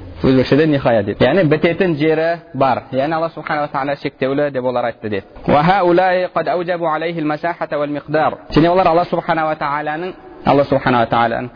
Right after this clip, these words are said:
өлшемі бар, Алла субхана ва тағаланың көлемі бар деген сөзді айтты дейді. Яғни Алла субхана ва тағаланың сондай болу уәжіп деп айтты. Неге? Себебі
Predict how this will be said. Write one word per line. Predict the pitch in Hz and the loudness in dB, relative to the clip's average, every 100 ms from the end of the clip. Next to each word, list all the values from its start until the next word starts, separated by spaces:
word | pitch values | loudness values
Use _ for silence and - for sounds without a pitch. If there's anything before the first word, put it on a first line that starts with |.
| - - | -18 0
өлшемі | 202 - - 165 156 | 2 4 2 2 4
бар, | 143 143 143 - - - - - | 2 2 0 -4 -20 -18 -16 -4
Алла | 120 156 | 0 2
субхана | 160 156 160 | 0 0 2
ва | 156 | 2
тағаланың | 156 156 151 - | 2 2 0 -2
көлемі | 156 156 156 | 0 0 -2
бар | 160 160 | -2 -2
деген | 151 143 | -2 -6
сөзді | 139 131 120 | -6 -2 -2
айтты | 113 107 | -2 -6
дейді. | 101 101 - - - | -6 -8 -12 -20 -2
Яғни | 123 147 | 2 2
Алла | 165 151 | 2 0
субхана | 156 151 143 | 0 0 0
ва | 139 | 0
тағаланың | 135 135 139 135 | -2 -4 -6 -6
сондай | 139 131 | -4 -2
болу | 131 151 | -2 -2
уәжіп | 139 139 - | -2 -2 -4
деп | 107 | -6
айтты. | 98 - 156 | -6 -4 0
Неге? | 175 131 | 0 0
Себебі | - 139 147 | 0 0 0